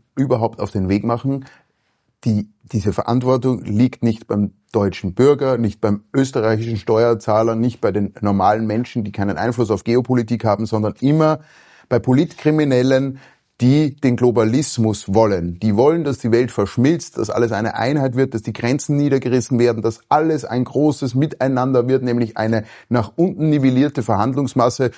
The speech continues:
für die Globalisten, für die Großkonzerne. Niemand soll mehr aufmucken, es soll keine, keine Völker, keine Solidarität, keine Kultur mehr geben, keinen Zusammenhalt eben mehr geben. Denn in der multikulturellen Dystopie, in der wir uns jetzt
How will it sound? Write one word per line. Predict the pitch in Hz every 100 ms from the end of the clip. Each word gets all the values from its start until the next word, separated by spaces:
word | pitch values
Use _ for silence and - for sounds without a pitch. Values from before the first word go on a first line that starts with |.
| -
für | - 165
die | 165
Globalisten, | 147 135 131 131 127 127
für | 143
die | 143
Großkonzerne. | 120 123 131 127 117 131 120 123
Niemand | 135 139 131
soll | 131
mehr | 123 123
aufmucken, | 123 135 135 135 135
es | 113 117
soll | 131
keine, | 120 123 123 120 - -
keine | - 117
Völker, | 113 139 147 147
keine | 123 120 113
Solidarität, | 123 123 120 113 120 139 -
keine | 117 110
Kultur | 123 127 - 170
mehr | 156 131
geben, | 135 135
keinen | 127 127 113
Zusammenhalt | 127 - 185 180 104 107 101
eben | 113 110
mehr | 113
geben. | 110 120 135 160 - _ _ _ _ -
Denn | 120
in | 117 139
der | 131
multikulturellen | 120 165 175 151 160 160 147 127 117 135 143 139 131 - - _ -
Dystopie, | 165 - 143 123 - 139 180 147
in | 135
der | 131 127
wir | -
uns | 131 123 117
jetzt | 131 -